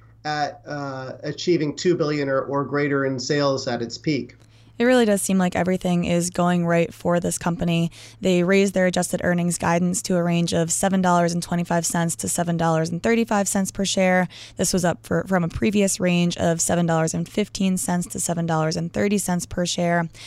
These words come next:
Speaker 2: There was more good news that came out just yesterday on Tuesday that the F D A approved yet another drug for this company, and this one is called Idhifa.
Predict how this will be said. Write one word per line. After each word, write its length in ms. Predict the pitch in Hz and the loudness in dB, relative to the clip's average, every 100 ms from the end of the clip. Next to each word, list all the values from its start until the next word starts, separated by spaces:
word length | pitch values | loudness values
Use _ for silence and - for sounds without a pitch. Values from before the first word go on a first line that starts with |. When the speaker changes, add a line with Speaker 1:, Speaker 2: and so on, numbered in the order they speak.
| - - | -18 -10
Speaker 2:
There 100 | - | 0
was 120 | 214 196 | 2 4
more 180 | 208 | 4
good 160 | 202 190 | 4 2
news 220 | 190 185 | 2 2
that 120 | - | -2
came 240 | - 190 185 | -4 0 2
out 320 | 180 170 - | 4 2 0
just 260 | 170 196 - | 0 0 0
yesterday 560 | 180 226 - 180 165 165 | 0 0 0 0 2 0
on 220 | 170 165 | 0 -2
Tuesday 540 | - 202 214 170 156 | -2 -2 0 0 -2
that 240 | 160 165 160 - - - - | 0 0 -2 -8 -20 -10 -2
the 200 | 175 156 | 0 2
F 160 | 165 | 0
D 160 | - 180 | 0 2
A 180 | 175 165 | 4 2
approved 520 | 170 - 180 170 180 | -2 0 0 0 2
yet 180 | 185 - | 2 2
another 480 | 185 185 220 214 | 2 2 2 2
drug 380 | 180 165 151 156 | 0 0 0 0
for 240 | - 165 160 | -2 -2 0
this 160 | 160 | -2
company, 420 | - 160 165 160 | -4 -6 -4 -2
and 100 | 160 | -2
this 140 | 160 - | -2 -2
one 120 | 165 | -2
is 120 | 160 | -2
called 380 | - 165 160 156 - - - | -2 0 0 0 -6 -20 -6
Idhifa. 720 | 185 160 - 214 - - 180 | -4 -2 -2 -2 -2 -6 -8